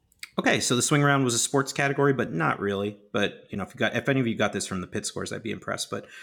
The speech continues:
probably from the other hints. So number one, surname of the golfer with the sixth highest earnings in the history of the P G A Tour, nineteen thirty-seven, Pitt twenty-one, Washington zero.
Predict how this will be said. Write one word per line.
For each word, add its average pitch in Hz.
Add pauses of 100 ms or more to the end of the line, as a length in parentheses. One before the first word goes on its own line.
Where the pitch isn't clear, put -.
(220)
probably 196
from 131
the 113
other 107
hints. 95
So 113
number 151
one, 139
surname 147
of 127
the 135
golfer 127
with 123
the 123
sixth -
highest 123
earnings 120
in 110
the 104
history 120
of 107
the 104
P 131
G 117
A 107
Tour, 123 (320)
nineteen 120
thirty-seven, 120
Pitt 139
twenty-one, 113
Washington 113
zero. 113